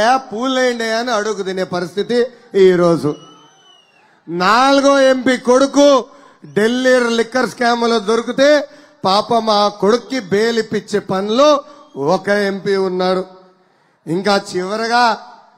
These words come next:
ఇంకొక ఎంపీ భార్య, కొడుకు ఆడిటర్ని వైకాపా నాయకులు కిడ్నాప్ చేస్తే ఆ ఎంపీ ఏకంగా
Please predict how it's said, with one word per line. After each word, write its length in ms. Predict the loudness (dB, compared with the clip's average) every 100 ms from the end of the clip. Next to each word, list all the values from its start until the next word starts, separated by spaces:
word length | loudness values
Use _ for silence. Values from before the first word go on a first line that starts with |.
| _ -12
ఇంకొక 400 | -10 -6 -4 -4
ఎంపీ 540 | -4 -6 -6 0 0
భార్య, 720 | 0 0 2 2 2 2 2 -2 -12 -20 -20 _ -2
కొడుకు 680 | 2 4 2 4 4 4 -2 -16 -20 -10
ఆడిటర్ని 880 | -4 0 0 0 -2 -2 -2 0 0
వైకాపా 580 | 2 0 0 0 0 0
నాయకులు 480 | 0 0 0 0 -2
కిడ్నాప్ 500 | -2 -4 -2 -2 0
చేస్తే 600 | -2 -4 0 2 2 -2 -12 -14 -2
ఆ 260 | 0 2
ఎంపీ 540 | 2 0 -2 -6 -4 2
ఏకంగా 720 | 2 2 -2 -4 0 0